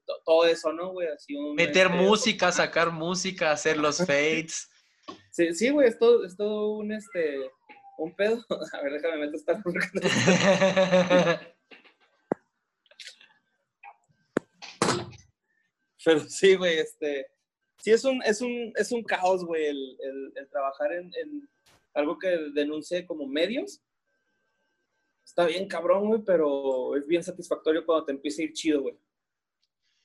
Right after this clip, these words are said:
Speaker 2: Y, y fí-, o sea, y fíjate, ¿no? O sea, ahora, pues, les produce Lolo, ¿no?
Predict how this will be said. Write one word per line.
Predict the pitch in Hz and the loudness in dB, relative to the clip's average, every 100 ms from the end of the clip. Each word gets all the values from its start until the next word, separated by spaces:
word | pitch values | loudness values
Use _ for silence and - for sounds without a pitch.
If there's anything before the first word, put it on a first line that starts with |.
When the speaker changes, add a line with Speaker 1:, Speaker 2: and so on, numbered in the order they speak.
| _ | _
Speaker 2:
Y, | 202 247 247 226 | 2 2 4 4
y | |
fí-, | 220 262 - | 4 0 2
o | |
sea, | 196 190 | 4 2
y | |
fíjate, | 185 214 220 175 | 2 0 2 0
¿no? | 151 165 | 0 0
O | 170 135 | 0 -2
sea, | - | -4
ahora, | 139 139 156 180 175 123 - _ _ _ | 2 4 6 6 4 2 -4 _ _ _
pues, | 139 147 | 0 2
les | 170 165 | 2 2
produce | 170 170 196 202 214 | 4 4 4 2 2
Lolo, | 156 160 147 127 | 4 4 4 0
¿no? | 131 185 - | 0 -6 -8